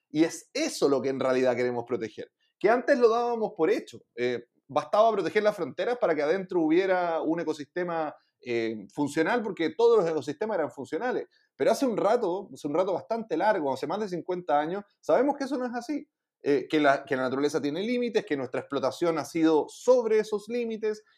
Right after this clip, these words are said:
y que por lo tanto, bueno, ha llegado la hora, creo yo, y creemos muchos y muchas, de, eh, sentarnos sobre una base más realista y decir,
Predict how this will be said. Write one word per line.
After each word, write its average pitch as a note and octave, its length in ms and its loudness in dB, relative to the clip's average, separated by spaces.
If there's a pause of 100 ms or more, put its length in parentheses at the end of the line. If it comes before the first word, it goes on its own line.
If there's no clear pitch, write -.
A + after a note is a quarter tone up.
y D3+ 100 -4
que F3 80 6
por F#3+ 120 0
lo G3+ 100 -2
tanto, B3 640 0
bueno, G#3+ 400 -2 (240)
ha D#3+ 100 4
llegado G3 300 6
la F#3 120 4
hora, F3+ 300 4
creo D#3+ 220 2
yo, D#3+ 420 2
y G#2+ 160 -10
creemos C#3 380 0
muchos F#3 400 -2
y G3+ 40 -4
muchas, G#3+ 440 -4 (260)
de, G#3 400 6 (160)
eh, A#2+ 260 -2 (560)
sentarnos A#3 800 4
sobre G3 240 2
una G3 140 2
base F#3 260 -2
más F#3 200 0
realista F3 760 -2
y E3 60 -2
decir, G#3 380 2